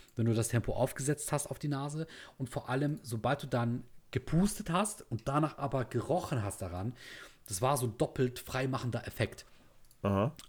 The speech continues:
Speaker 1: Wahnsinn. Und das riecht so verdammt gut. Diese Mischung aus Eukalyptus und Minze. Boah, ich könnte mich da reinlegen.
Speaker 2: <laughs>
Speaker 1: Ja, und deswegen, die riechen nicht nur gut, um ru-, gut zu riechen, sondern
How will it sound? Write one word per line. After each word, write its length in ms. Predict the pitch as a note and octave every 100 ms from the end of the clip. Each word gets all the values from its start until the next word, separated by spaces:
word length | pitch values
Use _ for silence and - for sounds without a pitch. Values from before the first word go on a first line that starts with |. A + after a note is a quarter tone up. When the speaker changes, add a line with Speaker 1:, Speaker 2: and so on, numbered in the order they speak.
| -
Speaker 1:
Wahnsinn. 360 | A#2+ B2 F2 -
Und 180 | A2+ - C#3+
das 140 | -
riecht 180 | F#3+ -
so 160 | - G3
verdammt 500 | - F#3+ F#3+ E3+ -
gut. 300 | F#3 C#3 - - - -
Diese 120 | B2+
Mischung 260 | F#3 F#3 D3+
aus 100 | -
Eukalyptus 600 | D#3+ - E3+ - D3+ -
und 120 | D3
Minze. 340 | E3+ D3+ -
Boah, 240 | - F#3 G3
ich 80 | -
könnte 180 | D#3+
mich 100 | D#3
da 120 | C#3+ C#3+
reinlegen. 500 | D3 A2+ F#2+ F#2 E2+ - - A2 -
Speaker 2:
<laughs> 100 | G2 - G#2+ - - - - - - -
Speaker 1:
Ja, 240 | D3 B2 - - - F3+
und 140 | D#3
deswegen, 260 | B2+ E3+ D3
die 80 | B2+
riechen 240 | E3 E3
nicht 180 | F3+ -
nur 140 | F3
gut, 320 | - F3+ F3
um 100 | -
ru-, 200 | B2+ D3+
gut 180 | B2 E3+
zu 80 | -
riechen, 360 | C#3 G#3 F#3 B2
sondern 500 | C#3 E3 B2 E3